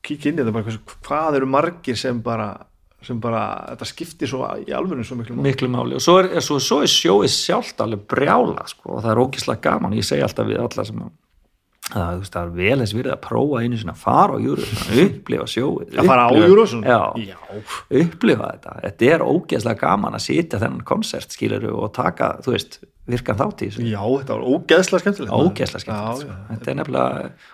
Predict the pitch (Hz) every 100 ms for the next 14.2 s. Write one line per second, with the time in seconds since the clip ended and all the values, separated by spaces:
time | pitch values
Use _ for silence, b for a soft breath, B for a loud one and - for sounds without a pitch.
0 | - 120 151 180 180 170 180 220 160 143
1 | 127 - - 127 139 160 117 - - 175
2 | - - 107 - - - 143 127 - 151
3 | 240 220 - - - 123 123 117 113 B
4 | B B B B _ - 101 101 - 113
5 | - 117 107 120 - 135 - 139 139 120
6 | - 120 110 - 139 135 131 123 120 113
7 | 143 139 - 123 127 117 113 110 120 -
8 | 120 - - 113 110 - 185 247 151 147
9 | 165 170 b b b b b b - 101
10 | 165 170 214 262 175 143 147 147 147 147
11 | 120 98 87 117 139 131 135 - 120 -
12 | - - - 139 139 170 180 151 139 139
13 | 135 135 120 - - 135 113 135 143 -
14 | 117 104